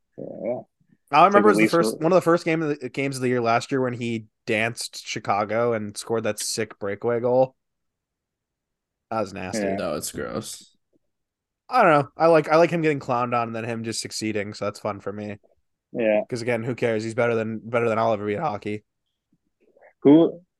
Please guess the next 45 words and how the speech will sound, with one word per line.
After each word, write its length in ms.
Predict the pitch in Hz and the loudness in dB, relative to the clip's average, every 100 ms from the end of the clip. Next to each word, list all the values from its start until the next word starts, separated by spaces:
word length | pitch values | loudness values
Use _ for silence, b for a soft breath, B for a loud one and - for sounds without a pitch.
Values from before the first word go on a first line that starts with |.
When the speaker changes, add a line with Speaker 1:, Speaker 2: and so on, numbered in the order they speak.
| _ _ _ _ _ _ - | _ _ _ _ _ _ 0
Speaker 1:
Oh, 60 | 113 | 2
I 100 | 107 | 2
can't 160 | 131 | 2
remember 200 | 127 127 | 4 2
who, 320 | 117 123 110 101 | 4 4 4 0
what 160 | 117 | -4
tweet 180 | - 113 | 0 0
I 60 | 104 | 0
saw 180 | - | 0
yesterday. 420 | 107 101 - 110 104 | -2 -2 -4 -6 -2
It 60 | |
kinda 180 | - 131 - | 0 0 0
irked 220 | 120 - | -2 0
me. 180 | 131 123 | 0 2
They 140 | 117 | 2
were 160 | 117 110 | 2 0
ma-, 80 | 113 - | -4 -10
making 260 | 123 117 123 | -6 -2 0
fun 160 | 131 120 | 2 2
of, 180 | 107 | 2
uh, 240 | 104 95 92 _ _ _ _ _ _ _ _ - - | 0 0 -4 _ _ _ _ _ _ _ _ -20 -12
Dubas 800 | 117 117 110 110 - _ 120 113 - | -2 0 2 0 -4 _ -6 -6 -4
for 100 | 110 | -2
reacquiring 540 | 107 107 - 110 107 | 0 -2 -2 -2 -2
Luke 140 | 107 - | -4 -4
Schenn. 340 | - 104 120 _ _ _ _ _ _ _ _ _ _ _ _ | -4 -6 -8 _ _ _ _ _ _ _ _ _ _ _ _
And 100 | 123 | 2
it 20 | 120 | 4
has 100 | 120 | 4
a 120 | 107 - | 2 -2
clip 160 | 143 135 | 0 2
of 60 | 117 | 4
Larkin 480 | 107 113 131 131 - _ _ _ _ _ - | 2 2 0 -2 -10 _ _ _ _ _ -10
in 120 | 120 | -2
there. 280 | 120 127 127 - | 0 -2 -4 2
Speaker 2:
Oh, 220 | 131 131 | 6 6
yeah, 160 | 127 | 4
toasting 380 | 113 - 117 117 120 | 0 0 0 2 0
Speaker 1:
Walking 140 | 123 117 | 0 0
Speaker 2:
him. 40 | |
Yeah, 80 | 110 | 0
that 40 | |
Speaker 1:
Schenn. 40 | 104 | 0
Speaker 2:
was 120 | 117 | -2
funny. 460 | - 107 104 104 | -6 -6 -6 -8